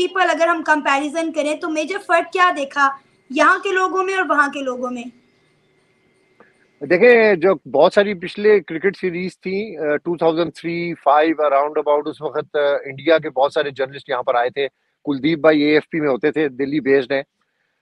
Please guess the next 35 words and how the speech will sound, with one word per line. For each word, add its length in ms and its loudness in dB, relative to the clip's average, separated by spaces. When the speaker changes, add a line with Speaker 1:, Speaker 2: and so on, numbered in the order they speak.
Speaker 2:
अ, 40 0
मैं 220 2
मुल्तान, 640 4
अ, 600 0
team 200 -8
के 100 -6
साथ 200 2
मैं 160 -6
travel 280 -2
कर 160 -2
रहा 100 0
था, 240 0
तो 160 -12
मुल्तान 560 -4
radio 300 -2
के 120 -12
उस 200 -10
वक्त 120 -14
मैं 80 -4
काम 240 -2
करता 280 -2
था, 160 2
तो 60 0
हमने 320 4
भी 80 2
उनको 280 4
बहुत 220 2
अच्छे 240 -2
तरीके 300 -4
से 120 -2
welcome 340 -2
किया। 220 2
और 100 4
यहाँ 260 2
भी, 240 -4